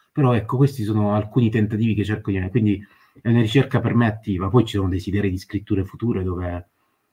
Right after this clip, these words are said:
se Dio vorrà, la sperimenterò. Però ecco, questo mi interessa capire cos'è che ra-, raccontare, narrare. Sì, c'è la parola, ma ci sono anche altre cose.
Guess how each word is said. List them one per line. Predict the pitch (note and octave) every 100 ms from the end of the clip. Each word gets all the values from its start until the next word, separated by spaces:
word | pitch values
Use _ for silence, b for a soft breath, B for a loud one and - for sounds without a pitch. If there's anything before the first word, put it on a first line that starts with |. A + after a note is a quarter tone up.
| _ _ _ - _ _ _
se | - G#2
Dio | F2+ G2+
vorrà, | F#2+ G2
la | G2
sperimenterò. | G2 G2+ F#2+ F#2+ F#2 G#2+ F#2+ - _ _ _
Però | B2+ A2+
ecco, | G#2+ -
questo | C3 B2 A2+ G#2+ G#2 G#2 G#2 - _ _ -
mi | A2+
interessa | A2 B2+ B2 A#2+
capire | A2+ A2 A2 A2 G#2+ G#2 - _ _ _ _ _ _ _
cos'è | - B2 A2+
che | G2+ G#2+
ra-, | G2 - _ - G#2 G#2
raccontare, | G#2 A#2 - A#2+ G#2+ G#2 G2 F#2 F#2+
narrare. | G#2+ A2+ A2+ B2 B2+ C#3 C#3+ C#3+ - b b b b _
Sì, | - A#2
c'è | G#2+ G2
la | G2
parola, | A2 B2 D3+ C#3+
ma | A#2 A2
ci | -
sono | G2 A2+
anche | A#2 A#2
altre | G#2+ A2 G#2
cose. | G2 F#2+ F#2+ F#2